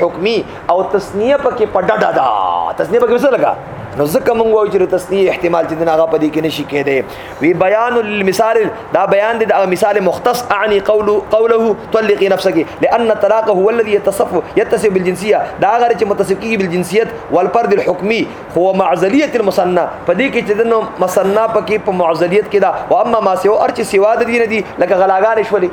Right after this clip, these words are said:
د غلاګانو کې ته پرد حقیق خو یو شو، خو پرد حکمي پکې ویلی شي؟ تر مرګه پورې څو غلاګانې کوي؟ ویلی شي؟ وایه که نه؟ کولی شي؟ چې څو غلاګانې؟ مرګ، تر مرګ اخر کې به پته ولګي چې د ده ټولې غلاګانې دومره دي.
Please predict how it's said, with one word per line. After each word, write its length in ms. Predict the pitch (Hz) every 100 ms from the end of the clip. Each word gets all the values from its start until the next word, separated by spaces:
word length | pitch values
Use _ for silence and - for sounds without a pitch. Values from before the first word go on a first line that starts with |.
| - - - -
د 40 |
غلاګانو 400 | 151 190 208 220
کې 80 | 220
ته 80 | 220
پرد 220 | 220 202
حقیق 320 | 196 190 214
خو 100 | 202
یو 120 | 208 202
شو، 220 | 214 160 -
خو 60 | 170
پرد 200 | - 185
حکمي 260 | 175 180 214
پکې 160 | 202
ویلی 180 | 220 220
شي؟ 140 | 202 226 - - - -
تر 100 | 165
مرګه 240 | 196 190
پورې 220 | 185 196 208
څو 80 | 240
غلاګانې 420 | 156 143 131 123
کوي؟ 120 | 117 113 -
ویلی 200 | 233 240
شي؟ 180 | 233 - - - - - - - - -
وایه 180 | - -
که 60 | -
نه؟ 140 | - - - - - - - - -
کولی 180 | 226 254
شي؟ 160 | 262 - - - - - - - - - -
چې 60 |
څو 160 | - 339
غلاګانې؟ 440 | 220 190 180 180 220
مرګ، 360 | 277 208 220 - - - - -
تر 140 | 190
مرګ 280 | 180 254 277 277
اخر 280 | 294 - 202
کې 80 | 214
به 200 | 214 208
پته 240 | 196 220 220
ولګي 360 | 220 196 202 - -
چې 60 |
د 120 | 185 185
ده 120 | 190
ټولې 300 | 196 196 170
غلاګانې 340 | 170 165 170
دومره 280 | 156 160 143
دي. 260 | 127 147